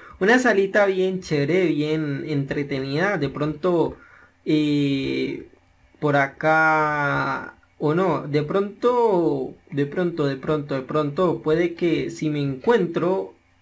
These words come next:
algún mod de decorativo, algún mod decorativo o algo así por el estilo, puede que este panel de acá lo tumbemos y si en el mod viene para hacer baños, pues puede que nos hagamos hasta un cuarto extra por acá para hacernos un baño bien genial, bien chévere.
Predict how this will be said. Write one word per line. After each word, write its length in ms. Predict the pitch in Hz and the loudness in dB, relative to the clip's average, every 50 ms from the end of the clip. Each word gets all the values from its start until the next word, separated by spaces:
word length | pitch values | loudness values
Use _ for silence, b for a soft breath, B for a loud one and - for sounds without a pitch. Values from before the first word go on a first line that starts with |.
| _ | _
algún 500 | - 156 147 147 147 151 196 240 254 254 | -2 0 0 0 0 0 0 2 2 2
mod 280 | 254 254 247 247 247 240 | 2 2 2 2 2 0
de 800 | 208 190 185 214 208 202 202 196 185 170 156 143 - - - - _ _ _ _ _ _ _ _ _ B B B B B B B B B B B B B - - | -2 -2 0 0 0 2 2 2 2 2 2 0 -2 -6 -10 -16 _ _ _ _ _ _ _ _ _ B B B B B B B B B B B B B -12 -2
decorativo, 840 | 147 151 156 156 - 165 165 151 143 143 143 - 214 196 160 147 | 0 2 2 2 2 2 2 2 2 2 0 0 2 2 4 4
algún 280 | 143 143 139 170 185 196 | 2 2 2 0 0 0
mod 160 | 196 196 190 | 0 0 0
decorativo 800 | 175 190 190 175 190 180 175 170 - 190 185 185 190 190 190 | 0 -2 -2 0 0 0 0 -2 -2 0 2 4 4 4 4
o 160 | - 151 156 156 | 2 4 2 2
algo 180 | 156 156 160 | 2 2 0
así 140 | 165 170 170 | -2 -2 -4
por 180 | 165 165 147 160 | -4 -4 -2 0
el 100 | 160 156 | 0 0
estilo, 440 | 151 151 - 160 156 175 185 180 | 0 -2 -2 -2 0 0 0 0
puede 240 | 170 160 165 165 165 | 0 0 0 0 0
que 160 | - 180 165 | -2 -2 -2
este 240 | 165 160 - 190 185 | -2 -2 -2 -4 -4
panel 340 | 185 - 175 170 170 170 165 | -2 -2 0 0 0 0 0
de 60 | 160 | -2
acá 180 | 151 151 165 160 | -2 -2 -2 -2
lo 140 | 160 170 165 | 0 0 -2
tumbemos 680 | 175 180 175 156 147 147 160 185 208 208 190 - - - | -2 0 0 0 0 0 0 -2 -2 -2 -4 -8 -12 -10
y 300 | - 165 151 143 143 135 | -6 -4 -2 0 -2 -2
si 160 | - - 139 135 | -2 -4 -4 -4
en 80 | 131 | -4
el 100 | 131 131 | -4 -2
mod 220 | 135 147 180 196 185 | 0 0 0 0 0
viene 260 | 190 202 202 208 202 | 0 -2 -2 -2 0
para 200 | 202 202 196 196 | 0 0 0 0
hacer 240 | 190 196 202 196 190 | 0 -2 -2 0 0
baños, 400 | 170 165 170 185 208 214 214 - | 0 0 0 0 -2 -2 -4 -4
pues 220 | - 156 143 139 | -6 -6 -8 -6
puede 260 | - - 143 151 156 | -4 -2 -2 -2 -2
que 100 | - 190 | -2 -2
nos 160 | 185 170 - | -2 -2 -2
hagamos 340 | 156 143 151 165 180 180 175 | -2 -2 -2 -2 -2 -4 -4
hasta 300 | 175 175 170 - - 156 | -4 -8 -6 -4 -2 -2
un 100 | 151 156 | -2 -2
cuarto 400 | 151 - 170 170 170 170 175 170 | -2 -2 -2 -2 -2 -4 -4 -4
extra 420 | 170 170 170 - - - 170 165 165 | -4 -4 -6 -10 -10 -6 -6 -4 -4
por 140 | 165 143 | -2 -2
acá 400 | 143 143 143 - 160 165 165 160 | -2 -2 -2 0 0 0 0 0
para 160 | 165 156 139 131 | -2 -4 -4 -6
hacernos 460 | 135 - 143 143 156 170 170 165 - | -6 -6 -6 -4 -4 -4 -4 -4 -6
un 160 | 160 147 143 | -6 -4 -4
baño 300 | 143 147 151 156 160 160 | -4 -4 -4 -4 -4 -4
bien 300 | 156 156 156 156 156 151 151 | -4 -4 -6 -6 -8 -10 -12
genial, 480 | - - 139 135 139 143 143 156 156 | -12 -10 -8 -8 -6 -6 -6 -6 -6
bien 260 | 151 143 143 139 135 - | -4 -4 -6 -6 -8 -10
chévere. 540 | - - 143 135 135 139 160 180 392 - | -8 -6 -6 -4 -4 -4 -4 -4 -6 -8